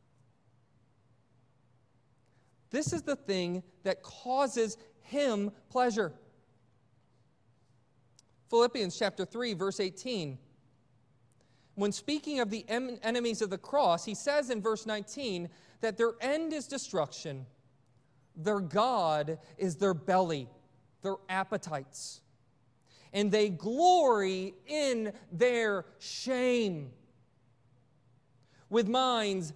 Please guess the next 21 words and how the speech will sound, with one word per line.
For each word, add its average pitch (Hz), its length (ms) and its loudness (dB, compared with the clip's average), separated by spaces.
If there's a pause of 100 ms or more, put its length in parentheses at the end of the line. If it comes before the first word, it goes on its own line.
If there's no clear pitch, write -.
set - 640 -2 (220)
on 214 320 0 (260)
earthly 185 840 0 (560)
things. 170 760 -6 (1900)
The 233 100 2
pattern 302 520 -2
that 226 120 -4
we 208 140 -4
see, 254 560 -4
and 202 160 -2 (260)
amidst 254 440 -2
all 277 160 4
the 233 80 2
goodness, 226 480 2
amidst 262 420 0
all 294 160 6
the 254 240 -2 (140)
ingenuity, 247 880 2 (1600)
what 262 160 0
we 269 140 -2
see 262 720 -4